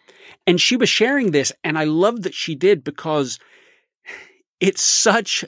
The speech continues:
a real moment, and it, it's such permission for the rest of us to trust those,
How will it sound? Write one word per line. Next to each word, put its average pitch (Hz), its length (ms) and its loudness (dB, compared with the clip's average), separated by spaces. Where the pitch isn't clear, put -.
a 156 120 -2
real 147 720 0
moment, 131 640 0
and 151 160 2
it, - 240 -2
it's 160 200 0
such - 380 -2
permission 147 800 -2
for - 180 -8
the 135 100 0
rest 143 340 0
of 117 100 -8
us 92 340 -8
to 139 300 2
trust - 840 0
those, 123 680 -2